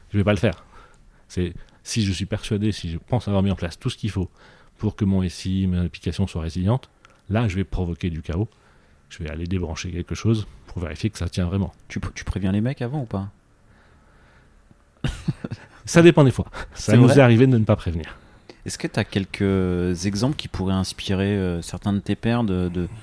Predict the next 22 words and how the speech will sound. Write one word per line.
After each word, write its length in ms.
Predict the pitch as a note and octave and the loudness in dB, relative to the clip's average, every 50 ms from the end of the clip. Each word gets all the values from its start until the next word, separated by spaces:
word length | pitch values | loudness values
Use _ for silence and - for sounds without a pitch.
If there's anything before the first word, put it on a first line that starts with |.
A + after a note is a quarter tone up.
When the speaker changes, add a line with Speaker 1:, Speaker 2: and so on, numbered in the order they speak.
| - - - - - - - - - - - | -20 -20 -20 -20 -20 -20 -20 -20 -14 -6 -4
Speaker 2:
de 80 | G2+ | -2
scénarios, 800 | F#2+ - - - G2+ G2 F#2+ F#2+ G2 F#2+ G2 G2+ G2+ G#2 G#2 G2+ F#2+ | -2 -2 0 0 0 2 2 2 2 2 4 4 4 4 2 2 2
euh, 420 | F2+ F2+ F2 F2 E2+ E2 D#2+ D#2+ D2+ D2+ C#2+ C#2 - - - - - - - - | 2 0 0 0 -2 -2 -4 -4 -6 -6 -6 -6 -8 -8 -8 -8 -8 -8 -10 -10
que 40 | - E2 | -12 -10
vous 180 | F2 F2 E2+ | -8 -6 -4
avez, 260 | F2+ F2 E2 E2+ F2 F2 | -4 -4 -2 -4 -4 -4
euh, 400 | E2+ E2 E2 E2 E2 D#2+ D#2+ D#2+ - - | -2 -2 -4 -4 -4 -4 -6 -8 -8 -4
testés, 420 | - G2 E2+ - - - G#2 G#2 A2 | -4 -4 -4 -4 -4 -2 0 0 0
que 60 | G#2+ | 0
vous 120 | G2 F2+ | 0 -2
avez 880 | F#2+ E2+ E2 E2+ E2+ E2+ E2 E2 E2 E2 D#2+ D#2+ D#2+ D#2+ D#2+ D#2 D#2 D#2 - - - - - - C3 G#2 | -2 -2 -2 -2 -4 -4 -4 -4 -4 -6 -6 -6 -6 -6 -6 -8 -8 -10 -14 -18 -20 -20 -20 -18 -14 -10
Speaker 1:
Il 60 | G#2+ | -10
y 60 | A2 F#2+ | -8 -4
a 60 | E2+ | -4
Speaker 2:
éprouvés 520 | G#2 - - - - G2 F#2+ G#2 A#2 B2 | -4 -4 -4 -4 -4 -2 0 2 2 2
et 40 | A#2 | 0
qui, 140 | - - - - - - - | -2 -4 -10 -12 -12 -16 -16
qui, 120 | - - - - - | -20 -20 -20 -20 -20
qui 120 | - - | -20 -12
peuvent 200 | - - G2 F2+ | -6 -2 -2 -2
être 180 | F2+ - - - _ _ - - A2+ - - - - | -2 -4 -10 -16 _ _ -18 -16 -16 -16 -16 -16 -8
marrant, 500 | - - G2+ G2+ G2+ G2+ F#2+ G#2 G#2+ - | -4 0 0 2 2 0 0 -2 -2 -4